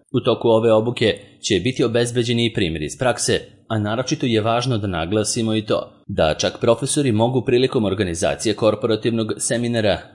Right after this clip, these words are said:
primere iz prakse isključivo da prilagode matičnoj firmi polaznika. Naravno da je uvek bolja varijanta na primjerima da bude pokazano polaznicima sve što je potrebno,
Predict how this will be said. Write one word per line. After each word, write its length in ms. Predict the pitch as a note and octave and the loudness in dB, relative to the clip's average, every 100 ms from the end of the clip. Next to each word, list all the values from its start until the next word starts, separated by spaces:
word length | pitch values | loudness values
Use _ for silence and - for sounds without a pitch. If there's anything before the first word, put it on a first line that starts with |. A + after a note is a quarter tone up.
| - - | -18 -6
primere 400 | B2 C#3 C3+ G#2 - | -2 0 2 0 0
iz 220 | C3+ - | -2 -2
prakse 380 | D2 C#2 - A2+ | -6 -4 0 0
isključivo 520 | - B2+ C3+ D#3+ D3+ | 0 -4 0 2 2
da 120 | A#2+ | 0
prilagode 520 | A2+ G2+ G#2+ C3+ A#2+ | 0 0 0 0 0
matičnoj 680 | F#2+ A2+ A#2 B2 - G2+ E3 | -2 -2 -4 -6 -4 -2 -2
firmi 380 | - F2+ E2 - | 0 0 0 0
polaznika. 800 | G#2+ F#2+ F#2+ G#2+ - - - _ - | 0 2 0 -4 -2 -4 -4 _ 0
Naravno 500 | G#2+ G#2+ G#2 G#2+ G#2+ | 2 4 2 2 2
da 60 | |
je 180 | G#2+ G#2+ | 4 4
uvek 360 | G#2+ B2+ A#2 A#2 | 4 2 0 0
bolja 320 | A2 A#2+ E2 | 0 0 0
varijanta 500 | E2+ G2 G2 G2 G2 - - - | -2 0 0 0 0 -2 -8 -6
na 260 | A2 G2 F2+ | -2 0 -2
primjerima 460 | A#2+ C3 D3+ C#3+ G#2 | -2 0 2 2 0
da 100 | G2 | 2
bude 220 | A#2 G#2 | 2 0
pokazano 540 | - D2+ G#2+ A2 A2+ | 0 -2 -2 0 0
polaznicima 720 | G#2+ B2 B2+ B2+ A#2 C#3 A2+ F#2 - - | 0 0 0 0 -2 0 0 -2 -10 -14
sve 380 | - A#2 B2+ B2+ | -6 0 2 2
što 180 | - - | 0 2
je 180 | G2+ E2+ | 2 2
potrebno, 440 | F2 E2 G#2+ G#2+ | 0 0 0 -2